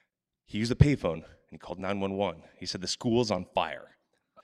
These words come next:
And I was like, "No, no, he didn't do that." And he's like, "Yeah, he did." And then when he, when he talked to the nine one one person, he was like, "Um, so, uh,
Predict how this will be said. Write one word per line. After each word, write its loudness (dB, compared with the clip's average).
And 0
I 2
was 0
like, 2
"No, 6
no, 10
he 6
didn't 6
do -6
that." -2
And -18
he's 2
like, 0
"Yeah, 4
he 0
did." 8
And 6
then 6
when 6
he, 8
when 4
he 6
talked 2
to 4
the 4
nine 6
one 2
one 6
person, 2
he 0
was 2
like, 6
"Um, 6
so, 6
uh, 4